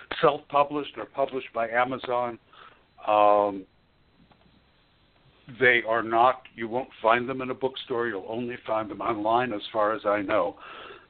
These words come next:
But he has a wonderful ear for the way people talk, and he knows how to load those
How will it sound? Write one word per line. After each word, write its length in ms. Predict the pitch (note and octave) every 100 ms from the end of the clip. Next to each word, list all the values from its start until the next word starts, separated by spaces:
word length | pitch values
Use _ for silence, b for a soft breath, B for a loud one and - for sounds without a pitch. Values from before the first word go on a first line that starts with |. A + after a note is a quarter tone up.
| _
But 120 | D#3
he 60 | C#3+
has 100 | C#3+
a 140 | C3 B2 -
wonderful 560 | C#3 E3+ F#3+ F3 - F3 C#3
ear 420 | C3+ B2 A#2 G#2 -
for 80 | A2+
the 120 | A2
way 220 | G2+ A2+
people 420 | B2 - D3 C#3+ D3 -
talk, 260 | F#2 F#2 - - _ _ - _ _ -
and 160 | A#2+ A#2+
he 160 | A#2+
knows 360 | A2+ B2+ D3 D3
how 120 | C3+ B2
to 80 |
load 480 | A2+ A2 B2 D3 D3
those 180 | C#3+